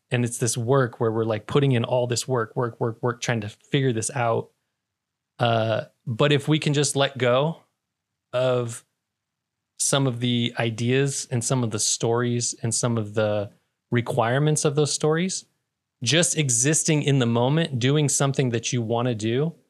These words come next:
that moves you towards consciousness, it's as if you've already released yourself from the suffering. Because if you enjoy it,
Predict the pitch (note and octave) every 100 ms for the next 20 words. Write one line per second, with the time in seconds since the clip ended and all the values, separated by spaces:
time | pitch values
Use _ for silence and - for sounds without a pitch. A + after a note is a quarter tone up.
0 | _ _ _ _ _ - A#2+ C3 C3+ C#3+
1 | E3 C#3+ C#3 A#2+ C3+ C#3 B2 - A#2+ B2
2 | D3 D3+ D#3+ E3+ - - - _ _ _
3 | _ _ _ _ _ D3 C3+ D3+ B2+ D3
4 | D3 D3 B2 C3 C#3+ C3+ A#2+ A#2 A#2+ A#2+
5 | - A2+ B2 A2+ - A2+ G#2 - A#2 -
6 | B2 B2 _ _ _ _ _ _ - B2+
7 | D3 C3 B2 C3+ B2 A2+ A2 C#3+ C#3 A#2
8 | A2+